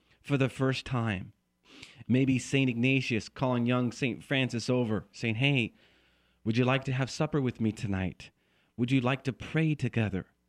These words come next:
I have something that has been impressed upon my heart by the Holy Spirit, and I want to share it with you, and I want to share it with some brothers. Would you join me?"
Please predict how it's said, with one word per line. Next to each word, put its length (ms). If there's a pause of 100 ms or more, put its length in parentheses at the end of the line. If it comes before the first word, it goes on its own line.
(360)
I 140
have 180
something 480
that 100
has 100
been 140
impressed 540
upon 280
my 120
heart 420
by 100
the 120
Holy 280
Spirit, 420
and 100
I 80
want 300
to 60
share 340
it 80
with 200
you, 240 (220)
and 100
I 80
want 220
to 40
share 320
it 80
with 120
some 200
brothers. 380 (180)
Would 240
you 140
join 420
me?" 220